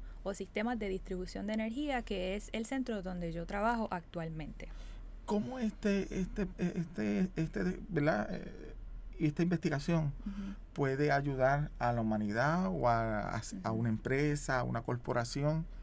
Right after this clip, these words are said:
Speaker 2: ¿Cómo, cómo le ayuda?
Speaker 1: Pues déjame hablarte un poquito más de, de el premio, ¿verdad?
Speaker 2: Muy bien,
Speaker 1: So,
Speaker 2: muy bien.
Speaker 1: el, eh, eh, nosotros somos un equipo de, de, de cinco personas,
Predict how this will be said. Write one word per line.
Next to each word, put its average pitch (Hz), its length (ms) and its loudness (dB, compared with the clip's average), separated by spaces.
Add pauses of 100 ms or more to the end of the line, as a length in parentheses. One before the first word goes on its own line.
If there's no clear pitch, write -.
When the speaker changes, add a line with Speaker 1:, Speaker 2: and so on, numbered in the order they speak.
(260)
Speaker 2:
¿Cómo, 165 320 6
cómo 175 200 2
le 180 100 2
ayuda? 123 360 -2
Speaker 1:
Pues 254 160 4
déjame 269 300 2
hablarte 269 380 2
un 247 80 2
poquito 233 320 0
más 214 260 2
de, 185 580 -4 (120)
de 180 440 -2
el 180 140 -2
premio, 180 400 -4
¿verdad? 170 160 -2
Speaker 2:
Muy 143 100 6
bien, 120 140 4
Speaker 1:
So, 113 140 0
Speaker 2:
muy 127 160 0
bien. - 100 -2
Speaker 1:
el, 180 540 -2
eh, 180 400 -2
eh, 202 220 -2 (100)
nosotros 202 400 -4
somos 233 240 -2
un 233 120 0
equipo 214 380 -4
de, 190 380 -2
de, 180 560 -4 (520)
de 170 360 -4 (240)
cinco 226 320 -2
personas, 202 540 -6